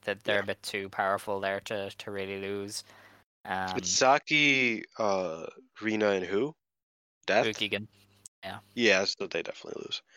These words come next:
Speaker 2: So I was
Speaker 1: Yeah.
Speaker 2: gonna say maybe they have, like, Rina, uh, like, roll up or, like, defeat somehow Hanan, build up to that match, but I, I don't think they do that here.
Speaker 1: No, probably not. Um,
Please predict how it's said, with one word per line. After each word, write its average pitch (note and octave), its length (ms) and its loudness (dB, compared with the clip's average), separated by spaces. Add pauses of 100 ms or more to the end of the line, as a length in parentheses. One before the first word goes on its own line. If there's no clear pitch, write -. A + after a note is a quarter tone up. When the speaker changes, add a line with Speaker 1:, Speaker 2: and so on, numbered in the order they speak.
(260)
Speaker 2:
So B2+ 100 4
I - 20 6
was - 20 4
Speaker 1:
Yeah. - 20 -
Speaker 2:
gonna A#2 160 6
say A#2+ 160 4
maybe C3 600 6
they A#2 240 6
have, A#2+ 240 4
like, G#2+ 180 4
Rina, A2+ 520 2 (280)
uh, G2 300 2 (800)
like, G2 300 -4 (360)
roll G#2 300 8
up G2+ 260 6
or, G2+ 80 2
like, F#2 320 0
defeat G#2 420 -8
somehow G2 520 -4 (120)
Hanan, G#2 400 2 (520)
build G2+ 200 6
up G2 120 6
to F2+ 320 2
that G2+ 260 4
match, G#2+ 340 2
but E2+ 120 2
I, F2+ 300 0
I F2+ 40 -2
don't F2 260 -4
think F2+ 180 -12
they F#2+ 140 -8
do - 160 -12
that - 180 -6
here. - 200 -12 (680)
Speaker 1:
No, F2 100 -6 (160)
probably F#2+ 220 -2
not. F2 220 -6 (640)
Um, F#2+ 500 -4